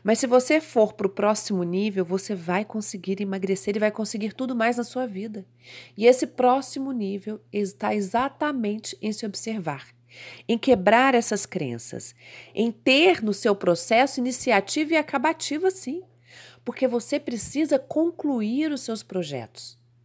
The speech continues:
E assim você terá coragem de seguir cada vez mais longe. É um dia de cada vez só, todos os dias da sua vida. Com muito amor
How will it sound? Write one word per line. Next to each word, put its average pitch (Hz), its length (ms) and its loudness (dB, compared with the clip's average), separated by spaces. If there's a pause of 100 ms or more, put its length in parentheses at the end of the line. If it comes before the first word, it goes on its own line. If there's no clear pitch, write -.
(580)
E 185 120 4
assim 196 500 4
você 202 300 -2
terá 185 260 -4
coragem 175 960 -2 (360)
de 190 120 -6
seguir 175 400 -4
cada 262 420 2
vez 185 360 -2
mais 190 280 -6
longe. 110 480 -12 (720)
É 247 100 2
um 320 160 -2
dia 262 220 -4
de - 100 -8
cada 226 240 -6
vez 214 220 -6
só, 190 240 -10 (840)
todos 208 380 -2
os 214 140 -8
dias 160 220 -8
da 165 100 -10
sua 175 240 -8
vida. 131 440 -14 (640)
Com 147 180 -4
muito 151 400 -4
amor 185 420 -4